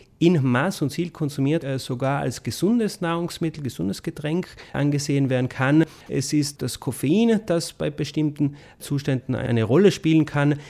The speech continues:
aber es sind viel Polyphenole, das heißt sekundär Pflanzenstoffe, die sich in der Kaffeebohne befinden,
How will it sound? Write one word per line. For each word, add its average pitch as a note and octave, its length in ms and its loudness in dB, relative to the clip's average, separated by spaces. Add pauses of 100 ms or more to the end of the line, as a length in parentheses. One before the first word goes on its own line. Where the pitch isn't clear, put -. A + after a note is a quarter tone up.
(160)
aber C3+ 320 -2
es D3 140 -2
sind C3 180 0
viel C#3+ 220 -4
Polyphenole, C#3+ 800 -2
das B2 180 -6
heißt A#2+ 260 -6
sekundär C#3 540 -2
Pflanzenstoffe, C3 880 -2 (360)
die D3+ 120 2
sich C#3+ 280 -4
in C3 100 0
der A2+ 180 2
Kaffeebohne D#3 880 0
befinden, F3 560 2